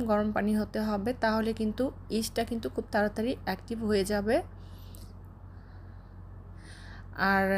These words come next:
যেহেতু নিজের মতো করে বানিয়ে খাবো, তো পাউরুটি,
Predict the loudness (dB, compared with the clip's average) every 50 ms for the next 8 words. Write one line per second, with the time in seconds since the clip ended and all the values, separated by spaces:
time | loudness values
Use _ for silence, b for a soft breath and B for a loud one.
0 | 2 2 2 4 6 6 6 6 4 4 4 6 6 6 6 4 4 2 2 2
1 | 2 4 4 4 6 6 6 4 6 4 4 2 2 0 2 2 4 4 4 2
2 | 2 2 0 0 0 2 2 4 4 4 4 2 0 0 0 0